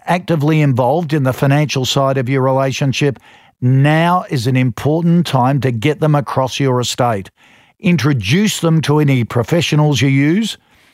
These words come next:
and provide access to important documents.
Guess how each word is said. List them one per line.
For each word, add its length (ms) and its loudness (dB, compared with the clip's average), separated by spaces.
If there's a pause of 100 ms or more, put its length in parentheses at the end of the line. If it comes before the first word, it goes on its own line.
(200)
and 160 0
provide 560 0
access 540 -2
to 160 0
important 520 0
documents. 680 -4